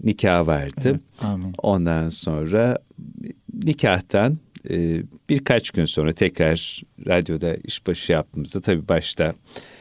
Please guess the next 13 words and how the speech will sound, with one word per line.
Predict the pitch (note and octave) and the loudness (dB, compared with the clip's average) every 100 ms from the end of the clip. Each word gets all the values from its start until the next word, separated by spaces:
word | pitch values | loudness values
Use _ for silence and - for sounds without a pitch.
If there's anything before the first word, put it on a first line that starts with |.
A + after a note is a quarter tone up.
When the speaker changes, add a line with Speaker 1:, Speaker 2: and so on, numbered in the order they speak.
| - - - | -20 -20 -2
Speaker 1:
büyüklerimiz, | F#2+ F#2+ - F#2 E2+ D#2+ D#2+ | 2 2 2 2 4 2 -2
siz | - - - - F2+ - | -4 -6 -6 -6 -4 2
değerli | D#2+ D#2+ D#2+ | 2 2 2
dostlarımız, | E2 - - D#2+ D#2+ D#2+ F2+ | 0 0 0 0 0 0 2
abilerimiz | E2 D#2+ F2 D#2 D2+ A#2 - - | 2 2 0 0 0 -2 -2 -4
o | - | -2
mutlu | F#2+ F#2 - F2+ | 0 -2 -4 -2
günümüzde | F2 D#2+ D#2 D2+ - G2 A#2 - - | 0 0 0 -2 0 2 0 -2 -8
yalnız | - F#2 E2+ F2+ F2 - | 0 2 4 2 -2 0
bırakmadılar. | E2 E2+ - D2 - E2+ C3+ - - - - - _ | 0 0 -2 -6 -2 -2 -2 -4 -18 -20 -20 -20 _
Çok | - D#3+ - | -2 -2 0
sevdiğim | - F#2+ F#2 F#2 F#2 E2 | 2 4 4 4 4 4
bir | E2 | 0